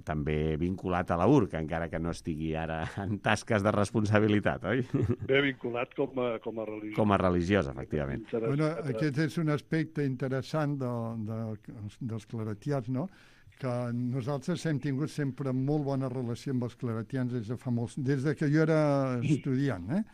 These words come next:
Speaker 3: I hi ha dues dimensions, entre altres, o tres, que podria dir que, que ajuden també a aquesta, a aquest aspecte de bona relació. Una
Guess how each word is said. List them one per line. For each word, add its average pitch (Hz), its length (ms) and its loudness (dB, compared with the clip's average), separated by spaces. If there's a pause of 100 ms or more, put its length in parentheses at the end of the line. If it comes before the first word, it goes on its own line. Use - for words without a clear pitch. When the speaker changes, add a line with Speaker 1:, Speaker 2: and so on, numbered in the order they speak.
(500)
Speaker 3:
I 135 200 4 (600)
hi 139 180 0
ha 147 80 2
dues 151 320 2
dimensions, 143 560 2
entre 139 300 2
altres, 143 520 -2
o 120 160 -4
tres, 139 500 -2
que 143 120 -4
podria 127 320 0
dir 127 240 0
que, 120 220 -4 (520)
que 127 200 -2
ajuden 131 440 2
també 120 380 0
a 117 140 -2
aquesta, 120 420 -6 (320)
a - 400 -12
aquest 120 320 -2
aspecte 123 560 -4
de 113 140 -2 (360)
bona 131 380 0
relació. 123 560 0 (800)
Una 165 160 4